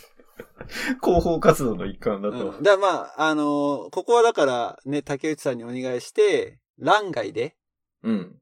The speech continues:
Speaker 2: 一応その、俺のプロフィールを書く欄があるからさ。
Speaker 1: ああ、なるほど。
Speaker 2: で、そこで、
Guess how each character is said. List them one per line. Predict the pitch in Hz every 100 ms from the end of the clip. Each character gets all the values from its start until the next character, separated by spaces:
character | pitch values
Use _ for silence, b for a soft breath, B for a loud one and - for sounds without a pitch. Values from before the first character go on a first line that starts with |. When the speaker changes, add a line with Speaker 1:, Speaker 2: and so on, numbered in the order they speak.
| -
Speaker 2:
一 | 87 - 147
応 | 135 131
そ | 127 131
の、 | 123 117 120 113 - _ _ _ -
俺 | 143
の | 147
プ | - -
ロ | 392
フ | 226
ィ |
ー | 196
ル | 123
を | 110
書 | 123
く | 113
欄 | 110 101
が | 92
あ | 98
る |
か | 90 76
ら | -
さ。 | - - _ _ _ _
Speaker 1:
あ | 131 139 135
あ、 | 127
な | 107
る | 95
ほ |
ど。 | 85 78
Speaker 2:
で、 | - 147
そ | 165 175
こ | 202
で、 | 214 214 -